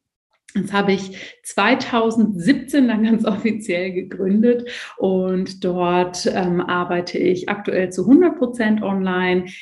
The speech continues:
gebe Kurse, Online-Retreats, ähm, Programme für Menschen, die sich für ein gesundes Leben interessieren. Und zusätzlich die zweite Ebene drin ist,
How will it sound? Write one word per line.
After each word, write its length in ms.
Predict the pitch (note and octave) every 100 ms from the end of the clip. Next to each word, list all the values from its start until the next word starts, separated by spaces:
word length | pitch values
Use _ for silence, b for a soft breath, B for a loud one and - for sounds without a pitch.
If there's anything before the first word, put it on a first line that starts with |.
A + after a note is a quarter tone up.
| B
gebe 440 | - G#3 G#3 G#3 B B B B -
Kurse, 1080 | - B3+ A3+ A3 G#3 G3+ F#3+ F#3 F#3 F#3 -
Online-Retreats, 1500 | B3+ A#3+ G#3+ G3+ F#3+ F#3+ F#3+ - F#3 F#3 F3+ F3+ F3+ F3+ -
ähm, 400 | - G3 F#3 G3
Programme 640 | - A#3+ A#3+ - F3+ G3 G3
für 160 | G3+
Menschen, 460 | F#3 E3+ F#3+ - G3
die 100 | F3+
sich 160 | F#3+
für 100 | -
ein 160 | F3 F3
gesundes 460 | E3 B3+ D4 C#4+ A#3
Leben 340 | G#3 G#3 G3+
interessieren. 880 | G3 G3+ - G3+ - F3+ F3 F3 E3+
Und 400 | - F3+ E3+ D#3
zusätzlich 600 | - G3+ F3+ F3+ F#3+ F#3
die 140 | F3+
zweite 500 | - - E3 F3 -
Ebene 340 | - F3+ F3 F3
drin 380 | - E3+ F3+
ist, 240 | - F3+